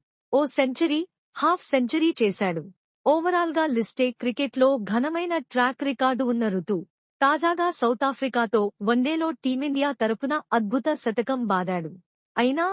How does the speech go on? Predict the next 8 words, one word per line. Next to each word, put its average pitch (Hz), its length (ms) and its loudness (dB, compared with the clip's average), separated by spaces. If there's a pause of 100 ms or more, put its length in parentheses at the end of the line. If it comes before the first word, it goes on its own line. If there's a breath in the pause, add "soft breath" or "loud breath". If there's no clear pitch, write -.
(100)
అతనికి 262 440 0
త్వరలో 277 440 0 (100)
న్యూజిలాండ్తో 269 800 0
జరగబోయే 233 680 2
వన్డే 220 400 0
సిరీస్లో 254 560 0 (140)
అవకాశం 233 580 -2
రాలేదు. 175 460 -2